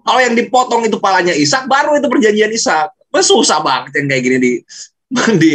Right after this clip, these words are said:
apa, dicerna, Buti gimana sih? Lihat di sini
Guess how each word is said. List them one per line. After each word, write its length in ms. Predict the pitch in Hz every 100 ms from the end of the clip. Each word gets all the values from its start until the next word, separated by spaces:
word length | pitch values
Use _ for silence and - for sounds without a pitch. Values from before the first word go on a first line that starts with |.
| 120
apa, 240 | 135 202
dicerna, 560 | 165 143 139 113 117 143
Buti 240 | 135 139 185
gimana 400 | 147 110 95 131
sih? 240 | 143 190 - - - _ _ _ _ _ _ _ -
Lihat 240 | 294 294
di 60 | 269
sini 300 | 285 285